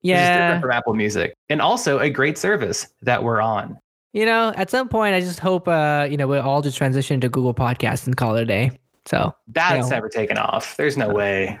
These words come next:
Speaker 2: Google,
Speaker 1: at
Speaker 2: I
Speaker 1: least it's
Speaker 2: have an
Speaker 1: free. I don't have
Speaker 2: Android,
Speaker 1: to pay
Speaker 2: and
Speaker 1: a
Speaker 2: I don't even
Speaker 1: thing
Speaker 2: think
Speaker 1: to access Google Podcasts.
Speaker 2: If I said the words Play Store to you, what do you think that means?
Speaker 1: Google Play Store. Absolutely. One hundred percent.
Speaker 2: It's not a good name. It's not a good name.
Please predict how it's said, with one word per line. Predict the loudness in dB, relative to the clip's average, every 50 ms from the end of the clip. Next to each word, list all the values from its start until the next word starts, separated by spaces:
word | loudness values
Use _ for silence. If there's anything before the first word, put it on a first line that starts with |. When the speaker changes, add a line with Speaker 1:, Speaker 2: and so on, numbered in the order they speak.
| -10 -6
Speaker 2:
Google, | -2 0 0 2 2 0 0 -2 -6 -8 -8 -8 -4 -2
Speaker 1:
at | 0 2
Speaker 2:
I | 2 4 4
Speaker 1:
least | 4 2
it's | 2 0
Speaker 2:
have | 0 0
an |
Speaker 1:
free. | 2 2 2 2 2 0
I | 0
don't | -2 -2 0 0 2
have |
Speaker 2:
Android, | 2 2 0
Speaker 1:
to | -2 -2
pay | 0 0 2 2
Speaker 2:
and | 2 2
Speaker 1:
a |
Speaker 2:
I | 0
don't | 0 0
even | 0 0
Speaker 1:
thing | 0 0 -2 -2 -4
Speaker 2:
think | -4 -6 -2
Speaker 1:
to | 0 0
access | 2 0 0 -2 -2 -4 -4 -2
Google | 0 0 0 0 0
Podcasts. | -2 -4 -6 -4 -4 -4 -4 -4 -4 -6 -10 -12 -14 -8 -4 -4
Speaker 2:
If | -2 0 0
I | 0
said | 0 0 0 0
the | 0 0
words | 0 2 0 0 -2 -4
Play | -6 -2 0 0 0 0
Store | 0 0 -2 -2 -2
to | -2 -2 -2
you, | 0 0 2
what | 2 0
do | 0
you | 0 0
think | -2 -2 -2 0
that | -2 -2 -2 -2
means? | -2 -2 -2 -2 -2 -2 -4 -6 -8 -10 _ _ -6 -2
Speaker 1:
Google | 0 2 2 2 0
Play | 0 -2 -4
Store. | -2 -2 -2 -2 -2 -4 -6 -12 _ -2
Absolutely. | 0 0 0 0 -2 0 0 2 2 2 2 0 -2 -4 -6 -10 -8
One | -4 -2 0 2 2 2
hundred | 2 0 0 -2 -4
percent. | -2 -4 -2 -2 -2 -4 -4 -6 _ 0
Speaker 2:
It's | 0 0 0 -2 -4 -4 -4 -6 -4 -2
not | 0 0 2 2 2 2
a | 0
good | 0 0 0 2
name. | 2 2 2 2 0 -2 -4 -8 -6 -6
It's | -6 -4 -2
not | -2 0 0 0
a |
good | 0 0 0 0
name. | 0 0 0 -2 -4 -6 -10 -14